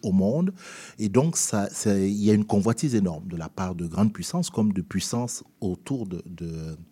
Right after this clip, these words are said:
comment dire ça, autour de, de, de, du Congo. Voilà, toutes ces puissances-là qui sont attirées. Et ce qu'on, ce qu'on déplore, c'est l'impuissance du pouvoir central,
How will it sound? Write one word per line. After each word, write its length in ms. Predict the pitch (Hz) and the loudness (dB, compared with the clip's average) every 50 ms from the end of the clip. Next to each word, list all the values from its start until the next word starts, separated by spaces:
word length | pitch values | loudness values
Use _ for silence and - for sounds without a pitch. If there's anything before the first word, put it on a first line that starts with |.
| _ _ - - - - - - - - - _ | _ _ -12 -12 -12 -16 -20 -20 -20 -20 -20 _
comment 240 | - 92 92 98 98 | -2 0 2 2 4
dire 180 | 95 92 95 - | 2 2 0 -2
ça, 160 | - - 107 | -2 -2 -2
autour 320 | 95 87 - - 131 123 | -2 -2 -2 -2 -2 -2
de, 220 | 110 98 95 92 87 | 0 2 2 2 2
de, 240 | 85 87 87 87 | 0 -4 -8 -8
de, 280 | 85 87 92 90 85 - | -6 -6 -4 -4 -4 -6
du 140 | - - - | -8 -10 -4
Congo. 460 | - 107 98 90 87 90 107 - - - - - | 0 0 2 2 2 0 0 -2 -6 -12 -10 -8
Voilà, 260 | 92 87 90 98 101 | -6 -4 -2 -4 -4
toutes 180 | - - 98 - | -6 -10 -6 -4
ces 100 | - 92 | -4 -4
puissances-là 460 | - 90 - - - 98 - 101 92 | -4 -6 -6 -4 -6 -4 -4 -6 -6
qui 120 | - - | -4 -4
sont 260 | - - - 107 101 - | -4 0 0 0 0 -2
attirées. 560 | - 98 - - - 92 87 101 135 175 - - - - - - - - - _ _ - | -6 -10 -8 -4 -4 -2 -2 -2 -2 -4 -6 -8 -16 -20 -20 -20 -20 -20 -20 _ _ -2
Et 260 | 117 117 123 135 - - | 0 2 2 2 0 0
ce 220 | - - - - 113 | 0 0 2 2 2
qu'on, 680 | - - _ - 131 131 123 120 120 117 113 113 110 - - _ | 0 -2 _ -2 2 4 4 4 6 4 4 2 0 -4 -12 _
ce 160 | - - 147 | -4 -2 -2
qu'on 160 | - - 151 | 2 4 4
déplore, 560 | 147 131 131 127 - - 127 123 123 - - - | 6 8 6 6 6 2 0 0 0 0 -4 -10
c'est 360 | - - - 113 104 104 104 - | -8 -4 -2 0 0 0 -2 -4
l'impuissance 1120 | 123 104 104 104 101 101 - - 110 110 - - - - 117 98 - - - - - - _ _ _ _ _ - - | 0 2 4 4 4 2 0 -2 -2 0 2 2 2 2 0 -4 -6 -10 -12 -12 -14 -16 _ _ _ _ _ -18 -12
du 300 | 113 113 101 90 90 98 | -4 -2 -2 -2 -2 -4
pouvoir 420 | 90 - 107 104 90 101 113 117 113 | -4 -2 0 0 0 0 0 0 -2
central, 600 | - - 92 87 - - - 92 92 95 92 | -2 -2 -4 -4 -6 -6 -6 -6 -4 -6 -6